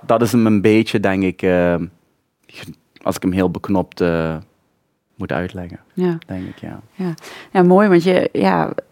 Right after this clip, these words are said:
Speaker 2: je zegt eigenlijk licht en donker. Dat is wel grappig, want ik, Soma staat voor zon en maan. Dus dat is ook weer
Speaker 1: Oh.
Speaker 2: die dualiteit
Speaker 1: Ja.
Speaker 2: die je overal
Speaker 1: Oh.
Speaker 2: tegenkomt. En dat voel je ook in zo'n show van jou.
Speaker 1: Ja.
Speaker 2: Eh, en eigenlijk ook alles wat je doet, ook je berichten. Ja, zie je eigenlijk gewoon al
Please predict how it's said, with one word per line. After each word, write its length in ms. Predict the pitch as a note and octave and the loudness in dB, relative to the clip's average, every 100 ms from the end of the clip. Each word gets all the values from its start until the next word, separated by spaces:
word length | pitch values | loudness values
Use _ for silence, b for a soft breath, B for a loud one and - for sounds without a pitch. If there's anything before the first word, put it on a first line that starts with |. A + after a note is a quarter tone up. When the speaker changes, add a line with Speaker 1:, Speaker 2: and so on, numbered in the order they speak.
| _ _ - | _ _ -10
Speaker 2:
je 100 | E3+ | -6
zegt 260 | F3+ E3+ | -6 -4
eigenlijk 320 | - D#3+ D#3 E3 | -4 -4 -2 -2
licht 160 | E3+ | -2
en 120 | D#3+ D3 | 0 0
donker. 320 | D#3 F#3 G3+ | 0 -2 -2
Dat 100 | D#3+ | -4
is 140 | - | -6
wel 100 | E3+ | -8
grappig, 280 | - E3+ E3+ | -4 -6 -4
want 200 | D#3+ D3 | -4 -4
ik, 140 | - - - | -8 -14 -8
Soma 460 | - E3+ F3 D#3 | 0 2 4 2
staat 260 | D3 D#3+ D#3 | 0 -4 -6
voor 140 | D#3+ | -6
zon 240 | C#3+ E3 E3 | -2 0 2
en 120 | D3 | 2
maan. 300 | C3+ C#3 G3+ | 0 -2 -4
Dus 180 | E3 - | -6 -8
dat 100 | D3 | -6
is 100 | E3 | -4
ook 120 | D#3 | 0
weer 120 | D3 | 0
Speaker 1:
Oh. 120 | G3+ | 2
Speaker 2:
die 80 | F3+ | 2
dualiteit 580 | E3+ D#3 D#3 E3 D#3 D#3+ | 2 2 2 2 2 2
Speaker 1:
Ja. 200 | A#2 G#2+ - | 0 -2 -4
Speaker 2:
die 180 | E3 | -2
je 340 | E3 D#3+ D#3+ E3 | 0 0 0 -2
overal 320 | - F3+ D3+ | -2 -2 -2
Speaker 1:
Oh. 60 | D3+ | -2
Speaker 2:
tegenkomt. 560 | G3+ G3+ F3+ - D3 E3 | 0 0 0 0 0 2
En 60 | |
dat 140 | F3 - | 0 0
voel 220 | - G#3 | 0 2
je 160 | G3 | 4
ook 340 | D#3 D#3 D#3 - B B B B | 4 2 -2 -6 B B B B
in 160 | F3 | 0
zo'n 200 | E3 D#3 | 2 2
show 320 | D3 G3+ G3+ G3 | 2 2 2 2
van 160 | D#3 | 2
jou. 360 | D3+ D3 E3 G#3+ B | 2 2 0 -2 B
Speaker 1:
Ja. 300 | A2 A2 G#2+ | -2 -2 -2
Speaker 2:
Eh, 340 | E3 E3 E3 E3 | -4 -2 -2 -2
en 220 | F3 - | 0 0
eigenlijk 320 | - F3 D#3 | 0 -2 -2
ook 140 | E3 - | -4 -2
alles 180 | D#3 D#3+ | -2 -2
wat 160 | D#3+ - | -2 -4
je 60 | |
doet, 200 | D3+ E3+ | -4 -2
ook 140 | F3 D#3 | -2 -2
je 120 | D#3 | -2
berichten. 640 | D3+ E3 G3 - D#3+ F#3+ B B B | 0 -2 -2 0 0 0 B B B
Ja, 200 | - E3+ | -4 -2
zie 140 | D3 F3+ | 0 2
je 240 | F#3 F3 - | 2 0 -2
eigenlijk 380 | - G#3 - - | -2 -2 -2 -2
gewoon 140 | F3 | -2
al 120 | - | -2